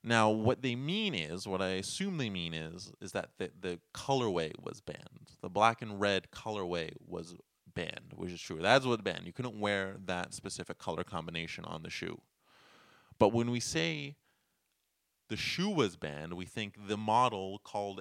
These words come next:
Air Jordan one or called Airship was banned, which is not true because Michael Jordan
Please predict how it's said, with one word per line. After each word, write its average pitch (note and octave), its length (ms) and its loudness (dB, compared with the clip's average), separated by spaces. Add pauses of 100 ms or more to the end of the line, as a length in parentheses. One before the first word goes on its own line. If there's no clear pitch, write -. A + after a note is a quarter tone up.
Air G2+ 120 -4
Jordan F#2+ 340 -8
one F2 200 -8
or E2+ 120 -10
called G2 340 -4
Airship F#2 580 -6 (560)
was G#2 280 -2
banned, - 480 -8 (840)
which A2 180 -6
is A2 80 -2
not A2+ 200 2
true E2+ 240 -6
because F2+ 400 -4 (260)
Michael G2 300 0
Jordan A2 500 2